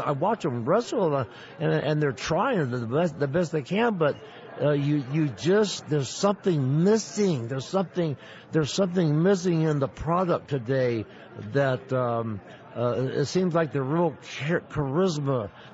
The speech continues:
the charismatic, uh, ingredient is, is missing, and especially with the,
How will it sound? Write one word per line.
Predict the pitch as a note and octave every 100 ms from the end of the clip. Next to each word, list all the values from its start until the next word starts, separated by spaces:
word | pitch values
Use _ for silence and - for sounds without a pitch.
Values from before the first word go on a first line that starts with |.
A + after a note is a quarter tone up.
| -
the | B2+
charismatic, | - F3 F#3 E3 B2 C#3 D3+ E3 E3+ D3 A#2+ -
uh, | C3+ C3+ B2 A#2 G2 - -
ingredient | C#3 C#3 A#2 D3 F3+ D#3 C#3+ C3 G2 -
is, | C3 B2 G#2+
is | C3 A2+
missing, | B2+ E3+ - D#3 B2+
and | C3
especially | C3 - - D#3+ F3 - D3+
with | B2 C#3 A2+
the, | G#2+ C#3 B2+